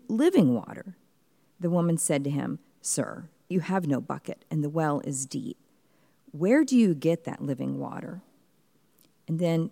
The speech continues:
picking up at verse twenty-seven. Just then his disciples came.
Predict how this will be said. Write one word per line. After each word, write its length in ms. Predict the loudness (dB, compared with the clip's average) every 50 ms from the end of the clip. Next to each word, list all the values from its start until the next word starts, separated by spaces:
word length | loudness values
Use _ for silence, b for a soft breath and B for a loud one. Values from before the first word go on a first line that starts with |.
| -8
picking 300 | -12 -4 -2 0 2 2
up 160 | 2 0 -2 -4 -8 -8
at 160 | -8 -8 -6
verse 340 | -6 -6 -4 -4 -4 -6 -8
twenty-seven. 760 | -6 -4 -2 -2 -2 -2 -4 -4 -6 -8 -10 -10 -12 -12 -14 _ _ _ _ _ _ _ _ _ _ _ _ b b b b b b b b b b
Just 280 | -2 2 2 2 4 4
then 240 | 4 4 4 4 4
his 180 | 4 4 2
disciples 680 | 0 -2 -2 0 2 4 2 2 2 0 -4 -2 -2 -4
came. 480 | -4 -8 -8 -8 -6 -8 -8 -10 -12